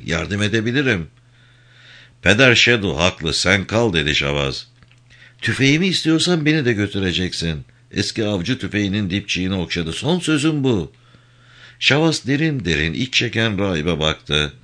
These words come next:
"Demir gibi bir iradesi var korkarım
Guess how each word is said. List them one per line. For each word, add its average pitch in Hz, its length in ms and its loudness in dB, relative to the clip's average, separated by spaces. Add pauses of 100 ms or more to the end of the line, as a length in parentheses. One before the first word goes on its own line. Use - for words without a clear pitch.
(560)
"Demir 156 300 4
gibi 87 320 0
bir 87 100 2
iradesi 82 680 2
var 80 240 0
korkarım 76 640 -2